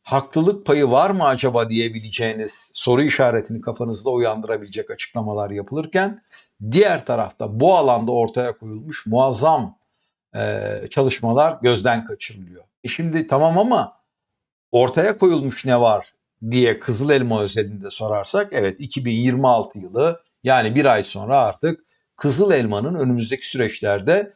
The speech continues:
seri üretim safhasına geçip Türk Silahlı Kuvvetleri'ne teslim edilmesi ve Türkiye Cumhuriyeti Devleti'nin hava gücüne olağanüstü katkılar sunacak bir seri üretim safhası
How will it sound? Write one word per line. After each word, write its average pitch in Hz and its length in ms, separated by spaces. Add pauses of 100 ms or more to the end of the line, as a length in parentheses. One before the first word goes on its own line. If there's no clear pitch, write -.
(140)
seri - 380
üretim 143 420
safhasına 107 540
geçip 113 380
Türk - 180
Silahlı 131 400
Kuvvetleri'ne 110 600
teslim 143 380
edilmesi 196 640 (360)
ve 139 200
Türkiye 165 380
Cumhuriyeti 123 540
Devleti'nin 135 480
hava 156 340
gücüne 120 640 (360)
olağanüstü 151 600
katkılar 139 480
sunacak 151 800
bir 196 100
seri 165 300
üretim 139 380
safhası 104 560